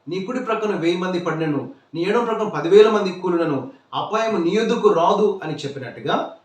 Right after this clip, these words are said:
ఇక్కడ పౌలు కూడా అదే సందర్భాన్ని జ్ఞాపకం చేస్తూ ఉంటున్నాడు. నా, కొంతమంది ఎలా ఉన్నారంటే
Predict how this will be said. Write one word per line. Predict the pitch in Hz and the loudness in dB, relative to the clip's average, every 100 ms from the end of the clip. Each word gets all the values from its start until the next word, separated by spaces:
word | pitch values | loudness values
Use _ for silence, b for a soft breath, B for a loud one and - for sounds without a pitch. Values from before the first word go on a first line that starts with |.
| - | -8
ఇక్కడ | 202 269 214 151 - - - - - 190 | -6 -4 -2 -2 -4 -6 -16 -20 -12 -2
పౌలు | 269 277 | 2 2
కూడా | 247 202 | 4 4
అదే | 175 196 | 4 0
సందర్భాన్ని | 185 170 170 151 165 165 | -4 -2 -4 -2 -4 -2
జ్ఞాపకం | 143 147 - 139 120 | -2 -4 -4 -8 -10
చేస్తూ | 120 117 - | -10 -14 -12
ఉంటున్నాడు. | 127 127 120 113 - b b b | -12 -10 -10 -10 -10 b b b
నా, | 139 160 - | -6 -6 -4
కొంతమంది | 196 202 247 214 202 175 151 - | -2 4 4 4 2 0 0 0
ఎలా | 170 | 6
ఉన్నారంటే | 208 208 175 151 131 170 208 - | 6 8 4 2 0 0 -2 -6